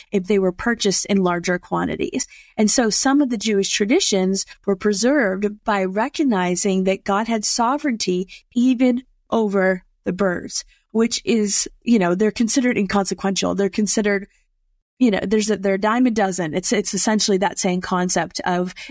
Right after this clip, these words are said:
there's so little value monetarily and there's so little value in their culture, but yet even those sparrows God cares for. And if he does that for even something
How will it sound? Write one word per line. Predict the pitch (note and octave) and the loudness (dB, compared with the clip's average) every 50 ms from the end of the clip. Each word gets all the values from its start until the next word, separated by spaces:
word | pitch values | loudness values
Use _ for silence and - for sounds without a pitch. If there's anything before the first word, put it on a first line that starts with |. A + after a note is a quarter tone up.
| - - | -10 -4
there's | F3+ G3+ G3+ F#3 - | -2 0 0 0 0
so | - - A#3 G3+ | 0 0 0 0
little | G3+ A3 A3 A3 G3+ F#3+ F#3 | 0 0 0 0 0 0 0
value | F3 F3+ G3+ G3 G3+ G3 G3 G#3+ A#3+ B3+ B3 | 0 -2 -4 -2 -2 -2 0 2 4 4 4
monetarily | G#3 F#3+ F#3+ F#3 F#3 F#3 - - - F3+ F3+ F#3 G#3 A#3+ B3+ C#4 C#4+ D4+ D#4 - - - - - | 4 2 2 2 0 -2 -2 -2 -2 0 0 2 2 2 2 2 2 2 0 -2 -6 -16 -10 -4
and | G3 F#3+ G3 F#3+ | 0 2 2 2
there's | F#3+ F#3 F3+ - | 2 2 2 0
so | - A3+ G#3 | 0 0 2
little | G3+ G#3 G#3 G3 G3 F#3 F3+ | 2 2 2 2 2 0 0
value | E3+ F3+ F3+ F3+ F#3 F#3+ G#3 G#3+ A3+ A3+ | 0 0 0 0 0 0 0 0 0 0
in | A3+ - G3 F3+ | 0 0 0 0
their | F3+ F3 F3 | 2 0 0
culture, | E3+ - - - F#3 G3+ - - C4+ C#4 D4 C#4 - - - - - | -2 -2 -4 -4 -4 -2 0 0 0 0 0 0 -4 -10 -12 -6 -2
but | G#3+ G3+ G3 | -2 0 2
yet | G#3+ G3+ F#3 G3 - _ | 2 2 2 0 -2 _
even | - A#3+ B3 B3+ B3+ C4+ A#3 | 0 2 2 4 4 2 2
those | G#3+ G3+ G3 F#3 - | 4 4 2 2 0
sparrows | - - - - F#3 G3 G3+ F#3+ F3 E3+ E3+ F3 - G#3 - - - - - _ _ - G3 | 0 -2 0 0 0 2 2 2 0 0 0 0 0 0 -2 -4 -6 -10 -20 _ _ -6 -2
God | G#3 F#3 F3 F#3+ G3 F#3 | 0 0 0 0 -4 -6
cares | - - - F#3+ F#3 F#3 F#3 F3+ - - | -8 -8 -4 -2 0 0 0 0 -2 -4
for. | - G3+ G3 F#3 F#3+ - | -2 -2 -2 -2 0 0
And | G3 F#3+ | 0 0
if | G3+ F#3+ - | 0 0 0
he | - G3+ | 0 -2
does | F3+ F#3 - - B3 C4 B3+ | 0 0 0 0 0 0 0
that | C4 G#3 F#3+ - - | 0 0 0 -2 -4
for | - G#3 - | -6 -8 -6
even | - A3+ A#3 A3+ A3+ G#3+ | -2 -2 0 2 2 2
something | - - G#3 G3 F#3+ G3 G3 F#3+ | 2 0 0 0 0 0 0 -2